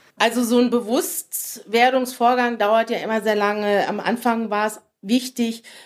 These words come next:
für uns so ein Selbstverständnis zu entwickeln. Wer sind wir? In dieser Zeit wurde ja auch der Begriff Afrodeutsch geprägt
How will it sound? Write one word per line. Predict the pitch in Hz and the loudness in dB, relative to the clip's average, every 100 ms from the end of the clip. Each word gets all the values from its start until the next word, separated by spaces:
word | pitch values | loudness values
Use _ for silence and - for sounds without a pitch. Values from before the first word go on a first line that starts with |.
| - | -4
für | - | 0
uns | 202 226 | 2 2
so | 220 | 2
ein | 220 | 2
Selbstverständnis | 214 214 - 262 247 233 226 220 | 4 2 4 0 2 0 0 -2
zu | - | 0
entwickeln. | - 196 226 220 220 214 214 214 - | 0 0 -2 -4 0 2 2 0 0
Wer | 226 233 | 2 2
sind | 208 233 240 - | 4 2 2 0
wir? | 226 226 220 226 - - - - - - | 2 2 2 -2 -8 -18 -16 -18 -20 -4
In | 196 | 0
dieser | 202 247 233 | 4 4 4
Zeit | 240 233 226 | 4 2 4
wurde | 233 | 2
ja | 233 202 | 4 4
auch | 175 | 2
der | - 220 214 214 208 | 2 4 4 4 0
Begriff | 202 208 208 220 | -4 -4 0 0
Afrodeutsch | 226 247 262 233 226 220 - | -2 0 0 2 2 0 -6
geprägt | 208 - 214 220 269 269 - | -8 -2 2 4 2 -4 -14